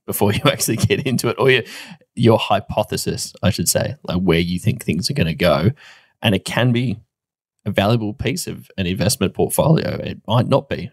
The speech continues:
It just depends on the person's situation. But it, it, there is, to your point, there is no one size fits all. It's very similar to property. It's like you got resi, commercial, you got unit blocks, your high cash flow, high growth, you've got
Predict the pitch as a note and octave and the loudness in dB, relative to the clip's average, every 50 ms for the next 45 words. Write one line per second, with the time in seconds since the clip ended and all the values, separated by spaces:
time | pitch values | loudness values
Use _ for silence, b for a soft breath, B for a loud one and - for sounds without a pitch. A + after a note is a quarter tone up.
0 | - - G2 - G#2 - - - - F#2 E2+ F#2 G#2 E2+ - - D#2+ - - C#2+ | -14 -10 -6 -4 -4 -4 -4 -4 -2 -2 -2 -2 -4 -4 -4 -2 -2 -2 -2 -2
1 | - - D#2+ - - - - - - - - F#2 A2 E3+ D#3+ _ - - F2+ F2 | -2 -4 -4 -2 -2 -2 0 -2 -2 -4 -6 -6 -6 -6 -6 _ -2 -2 -2 -2
2 | - - _ _ _ - F#2 E2 F2 - _ _ _ - - G#2 G2+ F#2+ - - | -4 -8 _ _ _ -12 -12 -12 -12 -14 _ _ _ -4 0 0 0 0 -2 -6
3 | F#2 - _ - - A2 G2 F#2+ F#2+ F2+ B2+ F#3 - - F2 E2 E2 G2+ F2 F#2 | -10 -14 _ -2 2 2 2 2 2 -2 -4 -4 -6 -8 -12 -10 -8 -4 -2 0
4 | G2 F#2 G#2+ F#2+ F#2 G2+ F#2 E2 - F2+ F2 G#2+ - - G2+ - - - C#2+ B1 | 2 2 2 2 2 2 2 2 2 2 0 0 0 -2 -2 0 0 0 0 0
5 | - G2 - - - C3+ G2 G2 F#2 - - G2 F#2+ F2+ - - - - - - | -2 -4 -6 -8 -8 -4 -2 -2 0 0 2 2 2 0 0 -2 -2 0 0 0
6 | - - C2+ - - - - - C2+ C2+ - E2 E2+ C#2+ - - B B B B | 0 -2 -6 -6 -6 -6 -4 -4 -4 -2 -2 0 -2 -2 -4 -6 B B B B
7 | B B B - G#2 G#2 G#2+ G#2+ G#2 G2+ G2 - - G2 F#2+ F#2+ G2 - F2 E2+ | B B B 0 4 4 4 4 4 0 -2 -4 -4 -4 -2 -2 -2 -2 -4 -4
8 | F2 E2+ - - - _ _ _ _ - G2+ A#2+ A2+ F2+ E2 G#2+ G2+ - - - | -4 -4 -6 -8 -12 _ _ _ _ 2 4 6 6 4 4 0 -2 -2 -4 -8
9 | - - - G#2 G2+ A2 - B2 - C3 - G#2+ G#2 G2+ - - F2+ G2+ F#2 G#2 | -6 -4 -2 -2 -2 0 0 0 0 0 0 0 0 0 0 0 0 0 0 2
10 | G2+ F#2 F#2+ - A2+ A2+ A2 G2 - | 2 2 2 2 0 0 0 0 0